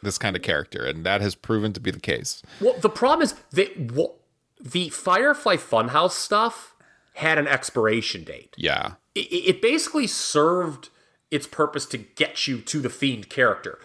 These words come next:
Speaker 2: But once the Fiend character debuted, and we've all talked about this on the show before, the Firefly Funhouse stuff needed to go away.
Speaker 1: Mm-hmm.
Speaker 2: It, it needed to become, he needed to just be the Fiend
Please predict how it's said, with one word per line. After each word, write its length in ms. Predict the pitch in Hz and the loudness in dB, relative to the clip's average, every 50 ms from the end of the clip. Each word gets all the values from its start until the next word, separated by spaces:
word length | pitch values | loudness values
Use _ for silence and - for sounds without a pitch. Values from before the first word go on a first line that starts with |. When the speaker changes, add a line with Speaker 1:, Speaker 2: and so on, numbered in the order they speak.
| - _ _ | -20 _ _
Speaker 2:
But 200 | 160 - - 160 | -8 -6 -6 -6
once 360 | 147 180 269 349 349 - - | 2 2 2 2 2 -2 -4
the 180 | - - 208 | 2 2 2
Fiend 520 | - - - - - 175 196 208 202 185 - | 2 2 -6 -6 -4 -2 0 0 0 -2 -4
character 460 | - - 214 247 262 254 - 139 120 | -2 2 4 4 4 4 2 -2 0
debuted, 320 | 107 104 101 101 107 101 | 0 0 -2 0 -2 -4
and 80 | 107 127 | -2 0
we've 240 | 160 190 180 - - | -2 -2 -2 -4 0
all 160 | 180 196 208 | 2 2 2
talked 280 | 202 - 190 196 190 - | 2 2 2 0 2 2
about 160 | - 107 - | -2 -2 -2
this 120 | - - - | -2 -8 -8
on 60 | 101 | -10
the 60 | 95 | -8
show 160 | - - 117 110 | -4 -4 -4 -4
before, 580 | 98 95 - - 170 160 127 107 95 92 - - _ _ _ _ _ _ _ _ _ _ _ _ _ _ _ _ _ _ _ _ _ _ _ _ - | -4 -8 -4 -2 0 2 2 2 0 -2 -6 -12 _ _ _ _ _ _ _ _ _ _ _ _ _ _ _ _ _ _ _ _ _ _ _ _ -18
the 180 | 151 156 240 | -2 0 0
Firefly 480 | 233 - - - 285 330 311 - 254 202 | 0 2 2 4 4 4 4 4 2 2
Funhouse 440 | - - - 160 180 180 170 131 - | 2 2 2 2 4 4 2 2 4
stuff 200 | - 127 - 131 | 2 0 0 0
needed 220 | 127 120 104 98 | -4 -4 -4 -4
to 60 | 110 | -2
go 160 | 107 107 101 90 | 0 2 0 2
away. 240 | 82 87 82 - - - _ - - - | -2 -4 -6 -8 -12 -20 _ -20 -10 -2
Speaker 1:
Mm-hmm. 440 | - 110 101 98 92 87 85 78 - _ _ _ _ - | 2 4 6 6 6 6 4 0 -2 _ _ _ _ 2
Speaker 2:
It, 60 | 190 | 2
it 220 | 202 185 196 190 | 4 4 2 2
needed 160 | 196 202 175 | 2 -2 -2
to 60 | 151 139 | 0 -2
become, 240 | 139 135 147 135 | -2 -2 -2 -4
he 200 | - 120 151 170 | -4 -4 -2 -2
needed 280 | 147 151 185 196 226 208 | 0 0 2 2 2 0
to 60 | 202 190 | 0 -4
just 200 | 202 185 - - | -6 -8 -4 -4
be 320 | 151 143 143 143 143 - _ _ | -2 -2 -2 -4 -6 -12 _ _
the 220 | - 117 110 147 143 | -14 2 4 4 4
Fiend 840 | 143 - - - 143 123 127 127 123 123 123 123 120 117 113 113 | 4 -2 -2 0 2 2 4 2 2 2 2 2 0 0 -4 -6